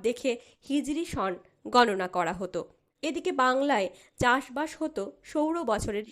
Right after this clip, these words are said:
হিসেব অনুযায়ী, ফলে অসময়ে ও অকালে কৃষি পণ্যের বিপুল খাজনা দিতে গিয়ে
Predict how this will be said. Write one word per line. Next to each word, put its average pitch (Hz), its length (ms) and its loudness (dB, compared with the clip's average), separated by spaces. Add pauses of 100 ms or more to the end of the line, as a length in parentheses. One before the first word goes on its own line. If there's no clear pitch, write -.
হিসেব 208 260 -6
অনুযায়ী, 180 440 -4 (560)
ফলে 240 320 -2
অসময়ে 302 760 -2
ও 214 220 -2
অকালে 226 460 0 (300)
কৃষি 294 340 -2
পণ্যের 339 460 -2
বিপুল 269 380 0
খাজনা 226 420 -4
দিতে 240 260 -4
গিয়ে 175 240 -6